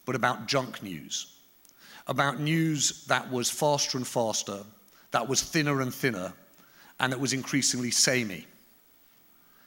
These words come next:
And it was not just a theoretical observation, it was the experience of my life. When I started out as a reporter, I started at the Financial Times. We produced,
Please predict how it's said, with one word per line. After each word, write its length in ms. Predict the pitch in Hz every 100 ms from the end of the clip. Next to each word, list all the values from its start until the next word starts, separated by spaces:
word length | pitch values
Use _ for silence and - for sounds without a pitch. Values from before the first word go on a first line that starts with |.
| - - _ _ - _ _ _ - _ _ _ _ _ _ _ _ _ _ -
And 240 | 196 214 - - - _ _
it 140 | 196 214
was 180 | 208
not 200 | 196 247
just 460 | 180 196 - - - - _ _ _ _ _ _ -
a 60 |
theoretical 640 | - 190 190 277 - 160 135
observation, 480 | 120 131 131 -
it 60 | 175
was 100 | 160
the 80 | 202
experience 520 | - - 151 131 117
of 80 | 131
my 120 | 135
life. 420 | 151 180 98 -
When 100 | 131
I 200 | 143 143
started 440 | 139 - 135 135 127
out 160 | 123
as 100 | 113
a 60 | 113
reporter, 680 | 113 - 220 190 - 110 110 - - -
I 60 | 127
started 420 | - 143 131 117
at 60 |
the 80 | 107
Financial 460 | - 123 117 - 113
Times. 540 | - 139 131 127 - - - -
We 120 | 156
produced, 680 | - 135 131 123 - -